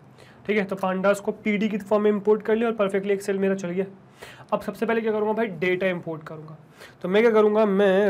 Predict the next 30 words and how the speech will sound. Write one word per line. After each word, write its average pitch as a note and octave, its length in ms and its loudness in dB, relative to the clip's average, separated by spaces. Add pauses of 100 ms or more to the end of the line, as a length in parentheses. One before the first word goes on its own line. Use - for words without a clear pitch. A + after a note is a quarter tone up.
reviews G3 1040 -2 (1160)
is G3 140 -2
equals G3 400 0
to G3+ 80 -2
के G3 80 2
नाम G3 300 2
से G3 280 2
डेटा A3 260 2
लोड G3 240 4
करूँगा। E3+ 380 0
So G3+ 80 -4
मैं G3 140 2
डालूँगा G3 320 4
पीडी G#3 320 -2
डॉट F#3 680 0 (1080)
रीड B3+ 680 2
अंडरस्कोर G#3 800 4
सीएसवी, G#3 760 -2
इसके G#3+ 180 -4
बारे G3 180 2
में G3 80 0
हमने G#3 160 2
सेकंड F#3 340 -6
वाले F3 140 -4
पार्ट E3 300 -8
में F3 100 -6
देख D3+ 200 -12
लिया, D3+ 120 -14
राइट। F#3+ 240 -2 (680)
तो G3 80 6